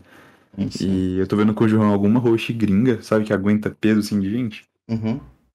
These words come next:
Speaker 2: Aí quando a gente conseguir contratar uma host maneira pra fazer esse experimento, eu vou liberar lá, né? Tipo, pô, entrei, gente. Eu vou deixar. Vai ser um evento, assim, que vai durar no máximo quarenta e oito horas. Então vai ser, tipo, um bagulho muito rarinho, sabe?
Speaker 1: Porra, vai ser épico pra caralho.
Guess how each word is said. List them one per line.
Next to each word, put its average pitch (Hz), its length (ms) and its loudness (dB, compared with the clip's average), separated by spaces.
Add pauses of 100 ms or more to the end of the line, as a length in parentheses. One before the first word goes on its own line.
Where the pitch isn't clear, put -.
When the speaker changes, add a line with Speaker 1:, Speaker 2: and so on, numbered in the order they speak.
(440)
Speaker 2:
Aí 98 160 0
quando 101 260 0
a 104 60 4
gente 101 160 0
conseguir 107 220 -6
contratar 110 360 0
uma 107 160 0
host 107 360 -2
maneira 107 420 2
pra - 80 -10
fazer 98 220 -2
esse 101 80 -6
experimento, 98 520 0
eu 104 80 0
vou 101 560 0 (760)
liberar 131 340 2
lá, 151 100 4
né? 123 120 2
Tipo, 101 320 -2 (100)
pô, 95 300 0 (100)
entrei, 95 420 0
gente. 98 380 -2 (460)
Eu 87 100 -4
vou 92 40 -4
deixar. 98 360 0
Vai 92 180 0
ser 98 100 -4
um 107 100 4
evento, 107 260 2
assim, 110 180 0
que 107 80 -4
vai 107 100 4
durar 107 220 2
no 110 100 2
máximo 107 380 0
quarenta 120 360 0
e 123 40 2
oito 135 180 -4
horas. 98 480 -2
Então 90 160 -8
vai 95 80 0
ser, 95 80 -6
tipo, - 160 -6
um 98 60 4
bagulho 98 280 2
muito 95 200 0
rarinho, 113 400 2
sabe? 90 160 0
Speaker 1:
Porra, 98 200 0
vai 92 160 2
ser 98 440 2
épico - 320 -12
pra - 160 -6
caralho. 98 580 -4